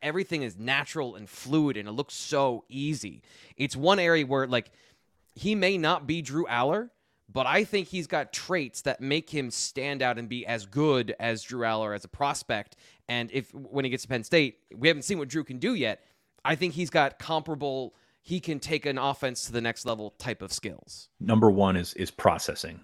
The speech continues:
Speaker 2: Like, that's
Speaker 1: Yes.
Speaker 2: decision making and processing. And you can see that they run an R P O. So he's,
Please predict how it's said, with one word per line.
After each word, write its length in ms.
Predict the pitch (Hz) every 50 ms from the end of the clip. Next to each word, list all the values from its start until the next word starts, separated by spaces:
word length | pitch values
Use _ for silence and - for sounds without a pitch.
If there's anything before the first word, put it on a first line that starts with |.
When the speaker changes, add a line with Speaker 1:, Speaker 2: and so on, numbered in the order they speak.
| _ - -
Speaker 2:
Like, 180 | 95 87 -
that's 160 | - 90 87 92
Speaker 1:
Yes. 140 | - -
Speaker 2:
decision 340 | - 90 - - 107 98 107 104
making 320 | 110 104 101 104 - 110 104
and 100 | 95 -
processing. 560 | - 92 90 90 - - 85 - - 92 87
And 140 | 71 92 101
you 100 | 107 110
can 140 | - 107 92
see 120 | - -
that 140 | 175 - 87
they 80 | 90 95
run 200 | 92 95 101 101
an 60 | 101
R 120 | 101 98
P 180 | - - 107 92
O. 200 | - - 107 117
So 240 | - - 104 95 92
he's, 260 | 92 98 95 92 -